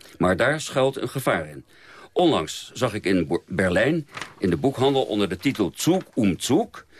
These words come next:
het zoveelste levensverhaal van de voormalige bondskanselier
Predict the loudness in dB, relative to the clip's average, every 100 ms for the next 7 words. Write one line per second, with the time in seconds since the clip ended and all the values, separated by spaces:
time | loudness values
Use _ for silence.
0 | -10 -6 -4 -2 2 2 2 2 0 0
1 | 0 2 2 0 -4 0 2 0 0 0
2 | 0 0 2 0 -2 -2 -2 0 -2 -2
3 | 0 0